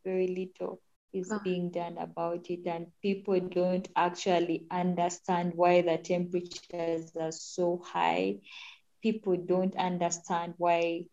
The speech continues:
Speaker 1: we have floods. People don't understand why all this is happening.
Speaker 2: And I guess that ties in to your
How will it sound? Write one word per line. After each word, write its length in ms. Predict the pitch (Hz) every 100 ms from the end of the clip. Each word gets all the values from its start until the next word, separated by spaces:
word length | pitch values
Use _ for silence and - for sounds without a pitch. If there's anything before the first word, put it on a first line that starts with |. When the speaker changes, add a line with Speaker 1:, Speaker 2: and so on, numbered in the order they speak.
| -
Speaker 1:
we 100 | 175
have 400 | 180 180 175 -
floods. 460 | - 180 180 175
People 260 | - - 190
don't 280 | 180 190 190
understand 680 | 185 175 170 170 - 170 170
why 220 | 165 170
all 360 | - 175 175 175
this 200 | 156 -
is 180 | 170 -
happening. 720 | - 170 - 175 165 165 170 170 _ _ _ _ _ _ _ _ _
Speaker 2:
And 120 | 247 247
I 100 | 269
guess 260 | 302 320
that 260 | - 277 -
ties 480 | - 269 262 247 247
in 340 | 247 226 220 220 _ - _ -
to 120 | -
your 440 | 240 233 220 208